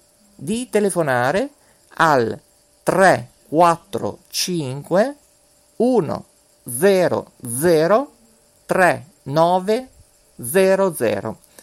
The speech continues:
È una segreteria interattiva gestita per Note Web Radio. Ovviamente non risponde nessuno, però quando io ho tempo vado a capire e sentire, "Oh, finalmente, eh, dopo un mese, dopo quattro mesi, eh,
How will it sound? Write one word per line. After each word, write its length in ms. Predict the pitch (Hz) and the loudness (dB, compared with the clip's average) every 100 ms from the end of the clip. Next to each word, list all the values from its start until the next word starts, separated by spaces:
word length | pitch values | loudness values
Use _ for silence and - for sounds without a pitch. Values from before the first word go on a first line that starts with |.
| _ _ _ _ | _ _ _ _
È 120 | 165 | 0
una 160 | 175 170 | 2 0
segreteria 520 | 196 190 180 170 120 | -2 -4 -4 -4 -4
interattiva 880 | 131 170 175 165 170 123 113 101 - _ | -4 -2 -2 -4 -8 -4 -2 -4 -6 _
gestita 540 | - 135 147 175 147 107 | -8 -6 -4 -4 -6 -6
per 160 | 143 | -6
Note 340 | 151 156 131 113 | -2 -2 -2 -4
Web 300 | 127 165 - | 0 0 0
Radio. 680 | 208 208 208 214 269 349 349 _ _ _ | 0 2 2 0 -4 -6 -8 _ _ _
Ovviamente 580 | 151 170 202 202 180 151 | 2 4 2 2 0 -2
non 220 | 156 208 | 0 0
risponde 480 | 160 - 180 170 123 | 0 -2 -2 -2 -4
nessuno, 720 | 131 165 - 233 254 339 381 - _ _ _ _ _ | -4 -2 -2 -2 -2 -2 -6 -8 _ _ _ _ _
però 300 | 214 220 190 | 4 6 4
quando 260 | 139 143 | 0 -2
io 120 | 160 175 | -2 -2
ho 60 | |
tempo 600 | 180 190 127 117 104 92 - | -2 -2 -2 -6 -8 -8 -8
vado 440 | 127 156 139 117 | -4 -2 0 -2
a 20 | |
capire 640 | 123 165 185 185 135 110 | -6 -6 -4 -2 -2 -2
e 100 | - | -6
sentire, 380 | - 156 147 110 | -10 -8 -8 -8
"Oh, 300 | - 240 277 - _ | -2 -2 -2 -8 _
finalmente, 800 | - 165 143 135 247 302 165 - | -8 -4 -4 -4 -6 -8 -10 -4
eh, 220 | 113 165 - _ - | -2 -4 -8 _ -4
dopo 240 | 160 170 | -4 -2
un 100 | 160 | -4
mese, 500 | 151 175 220 143 127 | -2 -2 -2 -4 -6
dopo 220 | 131 151 | -8 -6
quattro 340 | 156 165 165 202 | -2 -2 -2 -4
mesi, 680 | 180 160 202 185 123 117 | -4 -4 -4 -6 -8 -10
eh, 320 | - 117 156 | -6 -4 -4